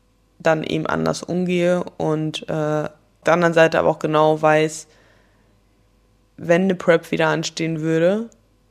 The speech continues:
oder ansteht, ja, ist ja schon geplant, ich weiß zu hundert Prozent, dass ich da oben wieder auf der Bühne stehe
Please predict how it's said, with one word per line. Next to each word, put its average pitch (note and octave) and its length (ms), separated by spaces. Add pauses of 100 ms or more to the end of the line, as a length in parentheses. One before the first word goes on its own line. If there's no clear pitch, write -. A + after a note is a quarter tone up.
(120)
oder D3+ 200
ansteht, D#3+ 640
ja, F#3 420
ist - 400
ja D#3 120
schon D3+ 200
geplant, D3 480 (920)
ich D3+ 160
weiß D#3+ 340
zu E3+ 100
hundert E3+ 240
Prozent, F3 520 (540)
dass F3 320
ich F3+ 460 (180)
da E3+ 80
oben E3 300
wieder E3 120
auf D#3 80
der D#3+ 120
Bühne E3+ 260
stehe E3 460